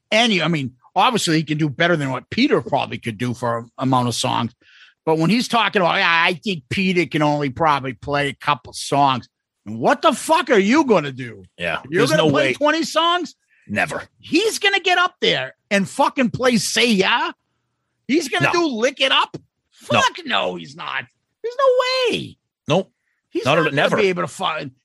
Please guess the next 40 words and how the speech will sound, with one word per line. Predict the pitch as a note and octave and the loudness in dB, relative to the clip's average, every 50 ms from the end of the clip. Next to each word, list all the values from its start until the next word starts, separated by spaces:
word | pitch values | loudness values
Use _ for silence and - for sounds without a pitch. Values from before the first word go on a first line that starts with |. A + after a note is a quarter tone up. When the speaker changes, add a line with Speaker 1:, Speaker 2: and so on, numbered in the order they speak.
| _ - | _ -6
Speaker 1:
I | C3+ D3+ E3+ F#3 F#3+ | -2 0 0 2 2
know | G3+ A3 A#3 | 2 2 2
I'm | A3+ | 2
gonna | A3 A3 G#3+ G3+ | 2 2 2 4
go, | F#3+ F#3 F#3 | 4 4 2
"He's | F#3+ G3+ G3 E3 | 2 0 -2 -4
a | G3 E3+ | -4 -2
better | C#3 E3+ F3+ F#3 F#3 G3+ | 0 0 2 2 0 0
guitarist | D#3 G3 F#3 - - F#3+ F#3+ F#3 F#3 F#3 F#3 F3+ - | -2 -6 -8 -6 -4 0 0 2 2 2 0 0 -2
than | - F#3 E3+ | -4 -6 -4
fucking | C#3 - G3 F3+ C#3+ G3+ F#3 D3 | -2 -2 -2 -2 -2 -6 -8 -6
Tyler." | - E3+ F3 F3+ F3+ F3+ F3+ F3 E3+ E3+ C#3+ - _ _ _ _ _ _ _ _ _ | -4 -4 -2 -2 -2 -2 -4 -4 -8 -8 -10 -14 _ _ _ _ _ _ _ _ _
It | - C3 B2+ _ | -20 -20 -12 _
doesn't | - F#3 F#3+ F#3+ F3 D3 G3 F#3 E3+ | 0 0 2 2 0 0 -4 -4 -4
matter | D#3+ E3 F3 F3 F3+ F3+ F3 D#3 C#3+ C3+ | -4 -2 0 2 2 2 2 0 -2 -6
at | C3+ B2+ _ - | -10 -12 _ -10
this | D#3 F#3 G#3 B2+ | -8 -6 -4 -2
Speaker 2:
Right | C#3+ D#3 E3 | -2 -2 0
now, | D#3+ E3+ F#3 G#3 F#3+ | 0 0 0 0 0
he's | D#3 C3+ | 0 0
Speaker 1:
stage | A#2 B2+ | 0 0
in | C3 | 0
Speaker 2:
not. | C3 C3 | 0 0
Speaker 1:
his | C3 - | -2 -4
career. | - _ - E3+ D#3+ D3+ D3+ D#3 F#3 G#3 F#3+ D#3 B2+ G#2+ G#2 G#2 _ _ _ _ - | -10 _ -16 -12 -12 -10 -6 -4 -4 -2 -2 -4 -6 -8 -12 -18 _ _ _ _ -2
Speaker 2:
Right | A2 B2+ B2 B2 | 0 0 0 2
now, | B2+ B2 A#2+ | 2 2 2
he's | A2+ G#2+ - | 2 2 0
Speaker 1:
He | - | -2
can't | - G2 | -2 -4
Speaker 2:
not. | G2 - | -4 -6
Speaker 1:
perform | - - - - C3+ B2+ A#2 G#2+ G#2+ G2 | -10 -12 -12 -12 -10 -10 -10 -12 -14 -18
that. | F2+ E2+ E2 D#2+ D#2+ - _ - | -18 -18 -18 -18 -18 -20 _ -20
Come | - - - G#2 | -20 -10 -4 0
Speaker 2:
No. | - - | 0 0
Speaker 1:
on, | A2 G#2 G#2 G2+ F2+ | 0 -2 -6 -12 -14
guys. | D#2+ - F2 - - - - - | -14 -14 -14 -14 -14 -12 -8 -2
Speaker 2:
No | B2 A#2 G2+ | 0 0 2
way. | F#2 F#2 F2 E2+ D#2+ - - _ _ _ _ - | 2 2 0 0 0 -2 -6 _ _ _ _ -8
Speaker 1:
Um, | D#3+ D3+ D3 C#3+ C#3 | -4 -2 -2 -2 -4